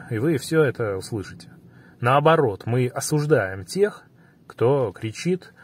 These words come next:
призывает к насилию в отношении Украины. Мы понимаем, что с вами провели определенную работу, и вот, ну, с теми людьми, которые вот к нам враждебно настроены. И, э, вот это вот плод, как раз эта враждебность, плод вот этой вот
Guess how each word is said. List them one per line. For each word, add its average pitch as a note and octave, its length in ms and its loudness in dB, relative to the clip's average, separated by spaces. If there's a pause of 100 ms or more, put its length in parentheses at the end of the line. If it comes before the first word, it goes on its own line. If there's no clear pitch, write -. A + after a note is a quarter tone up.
(380)
призывает B2 440 4
к - 60 -10
насилию F#2+ 560 -2
в E2+ 60 -12
отношении G#2 580 -6
Украины. F#2+ 460 -8
Мы B2+ 100 -2
понимаем, B2 600 -2 (180)
что F#2 340 -18 (460)
с - 120 -16
вами A#2+ 220 2
провели A2+ 320 0
определенную A2 600 -2
работу, C#3 420 0
и F#2+ 420 -10 (460)
вот, G2 320 -12
ну, A#2 240 -4
с - 80 -10
теми G2 220 -8
людьми, G2 280 -4
которые E2+ 440 -8
вот E2 180 -16
к - 140 -20
нам F#2+ 160 -4
враждебно F2+ 460 -4
настроены. E2+ 680 -8 (1400)
И, F#2 160 -8
э, F#2+ 160 -10 (560)
вот G#2 240 -6
это B2 160 -2
вот F2+ 100 -8
плод, C#3 320 6
как - 220 -8
раз F#2+ 240 -6
эта F2 160 -10
враждебность, G#2+ 580 -2
плод B2+ 240 0
вот - 140 -12
этой G#2+ 180 -6
вот G#2+ 240 -6